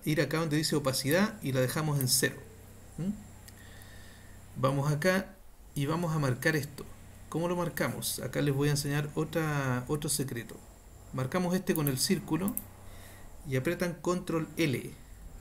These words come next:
Control L y se marcan todos los vértices. ¿Ah? Ahí están marcados todos los vértices de este ojo.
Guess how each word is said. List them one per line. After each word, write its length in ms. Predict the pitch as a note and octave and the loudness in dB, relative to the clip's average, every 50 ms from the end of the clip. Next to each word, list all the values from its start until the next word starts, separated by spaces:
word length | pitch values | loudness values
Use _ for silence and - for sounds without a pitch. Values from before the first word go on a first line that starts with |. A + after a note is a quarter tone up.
| - - - - - - - | -14 -14 -14 -16 -16 -8 -4
Control 440 | - C#3 C#3 C#3 C3 B2 B2+ B2+ - - | -2 -2 -2 0 0 0 0 0 0 0
L 340 | F3 F#3+ G3 G#3+ A3 A3 - - | 2 4 4 4 2 0 -2 -2
y 40 | - | 0
se 120 | - D3+ | 0 0
marcan 400 | C#3 D3 E3 D#3+ - E3+ D#3 C#3+ | 0 0 -2 -2 -2 -2 -2 0
todos 200 | D3 F3+ F3+ F#3 | 0 0 2 2
los 120 | F3+ D#3+ C#3+ | 2 2 2
vértices. 520 | D#3+ E3 - - - B2 - - - - - - - - - - - - - - - - | 2 0 0 -2 -4 -4 -4 -4 -6 -8 -10 -14 -18 -18 -18 -18 -18 -18 -18 -18 -12 -4
¿Ah? 180 | - C#3+ F#3+ - - - - - - - - - - - - - - - - - | -2 -2 -2 -2 -4 -8 -14 -18 -18 -18 -16 -16 -16 -18 -18 -18 -16 -16 -8 -6
Ahí 60 | C3 | -4
están 220 | B2+ - - D#3+ D#3 | -2 0 0 2 2
marcados 360 | D3+ B2+ C3 - D#3 D3+ C#3+ | 2 2 2 2 2 2 4
todos 180 | D#3+ E3 F#3 | 4 2 2
los 140 | F#3 F3+ D#3+ | 2 2 2
vértices 520 | E3 F#3+ G3 - - G3+ G3+ - G3+ F3+ D#3 | 2 2 2 2 0 0 4 6 4 6 6
de 100 | D#3+ F3 | 4 2
este 220 | F3 - - F#3 | 2 2 2 2
ojo. 320 | D3 B2 - - - - | 4 2 0 -4 -8 -8